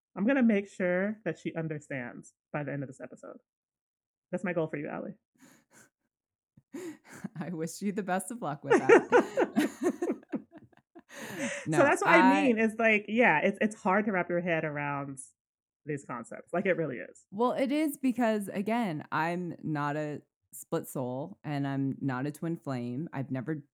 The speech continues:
Speaker 2: done the twin flame journey. And so when you're not put in that situation, or when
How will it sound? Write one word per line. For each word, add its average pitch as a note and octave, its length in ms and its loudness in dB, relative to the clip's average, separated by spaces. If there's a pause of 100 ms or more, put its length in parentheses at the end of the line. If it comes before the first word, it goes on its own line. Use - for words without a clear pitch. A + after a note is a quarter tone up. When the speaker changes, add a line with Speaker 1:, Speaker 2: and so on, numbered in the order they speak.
(160)
Speaker 2:
done F3+ 280 2
the F#3 100 2
twin C#3+ 260 -2
flame C3 340 -2
journey. B2 600 -8 (520)
And D#3+ 320 0
so D#3+ 480 -2 (100)
when D#3+ 640 -2 (720)
you're E3 280 0
not F#3 460 0 (120)
put G3 200 -2
in F#3+ 180 0
that E3 240 -4
situation, D3 1160 -4
or C#3+ 160 -4
when D3 400 -2